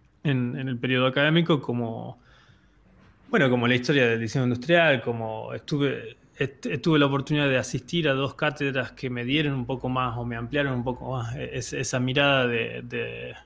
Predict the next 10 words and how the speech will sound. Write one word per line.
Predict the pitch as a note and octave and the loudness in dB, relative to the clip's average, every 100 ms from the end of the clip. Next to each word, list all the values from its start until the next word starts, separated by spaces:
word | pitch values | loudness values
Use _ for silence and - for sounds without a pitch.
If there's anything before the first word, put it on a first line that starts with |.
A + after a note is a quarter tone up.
| - | -10
bueno, | - C3 | -4 -4
de | A#2 | -2
un | C#3 | -2
pasado | A#2+ - D3 D3+ | -4 0 2 2
que | A#2+ A2 _ _ _ _ | -2 -8 _ _ _ _
por | B2 | -6
lo | A2+ | -4
general | C3 B2+ B2 A#2 - | -4 -4 -4 -8 -12
venía | A#2 G#2+ A#2+ A#2+ | -6 -6 -4 -6
de, | G#2+ A2 A2+ | -8 -12 -18